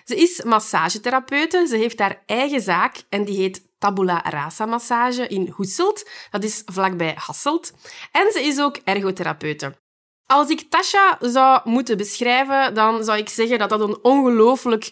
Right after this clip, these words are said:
vrolijk mens is met een heel goed hart en een echte doorzetter. Dat doorzettingsvermogen, dat heb ik vooral leren kennen toen ze meedeed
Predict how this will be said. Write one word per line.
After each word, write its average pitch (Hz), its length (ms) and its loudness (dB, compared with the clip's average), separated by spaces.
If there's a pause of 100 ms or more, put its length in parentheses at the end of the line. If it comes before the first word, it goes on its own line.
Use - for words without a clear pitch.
(300)
vrolijk 294 520 4
mens 226 300 2
is 302 220 0
met 220 300 -2 (260)
een 208 160 -2
heel 240 300 2
goed 247 240 0
hart 208 500 -4
en 214 260 -2
een 202 180 -4
echte 226 400 -2
doorzetter. 175 580 -4 (560)
Dat 226 140 0
doorzettingsvermogen, 294 960 2
dat 233 120 2
heb 226 180 0
ik 226 160 -4
vooral 208 360 0
leren 240 240 0
kennen 254 440 -2
toen - 180 -4
ze 202 160 0
meedeed 240 540 -2